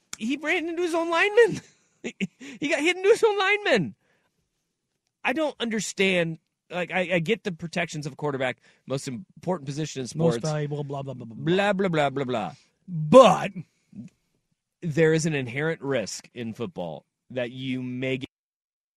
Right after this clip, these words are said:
Speaker 1: a person.
Speaker 2: Yeah, l-, injury incentivized hits out of the game, fine.
Speaker 1: Mm-hmm.
Speaker 2: Trying to tell a three hundred pound, six-foot-five dude who's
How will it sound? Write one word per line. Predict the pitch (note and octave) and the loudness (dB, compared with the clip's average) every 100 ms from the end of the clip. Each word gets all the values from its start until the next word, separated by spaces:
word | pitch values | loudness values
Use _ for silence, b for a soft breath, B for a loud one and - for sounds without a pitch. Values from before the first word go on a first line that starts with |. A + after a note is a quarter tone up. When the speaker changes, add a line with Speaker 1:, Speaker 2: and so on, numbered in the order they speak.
| _ _ E3+ | _ _ -18
Speaker 1:
a | |
person. | - F3+ - | -12 -10 0
Speaker 2:
Yeah, | A3 E3 F#3 | 0 0 -8
l-, | G3+ G3 A3+ _ _ _ _ _ _ _ _ _ _ _ _ _ _ _ _ _ _ _ _ _ _ _ _ _ _ _ _ _ _ _ _ _ _ _ _ _ _ _ _ _ _ - | -4 -4 -6 _ _ _ _ _ _ _ _ _ _ _ _ _ _ _ _ _ _ _ _ _ _ _ _ _ _ _ _ _ _ _ _ _ _ _ _ _ _ _ _ _ _ 2
injury | A3+ A#3+ G#3 G#3+ | 4 6 4 4
incentivized | G3 F3+ G3 F#3+ F3 F3 E3 - | 4 4 2 2 2 4 2 -2
hits | - F#3 - - | -4 -4 -4 -4
out | F#3 | -2
of | F3+ | 0
the | F3+ | 0
game, | F3+ F3+ F3+ - _ _ | 4 4 4 0 _ _
fine. | - - E3 C#3 A2+ G2 F2+ _ | -20 -6 -4 -4 -10 -18 -20 _
Speaker 1:
Mm-hmm. | G#2+ G2+ F#2 G2 G#2+ _ _ _ _ | -12 -10 -12 -16 -18 _ _ _ _
Speaker 2:
Trying | - G#3+ C4 E4+ E4+ | 0 4 4 4 0
to | C#4+ D4 | -2 -2
tell | - C#4+ C4+ | 2 4 4
a | A3+ | 2
three | - - G#3 C#4 C4 | -2 -6 -2 -2 0
hundred | A#3 B3 A#3+ | 0 0 -2
pound, | E3+ G#3+ G#3+ G#3 | 0 2 2 0
six-foot-five | - A3 - - D3 _ G3 G3 F3+ | -2 -4 -2 -6 -6 _ 4 4 4
dude | F3 E3 D#3+ b b - | 2 0 0 b b 2
who's | G3 G3 | 6 6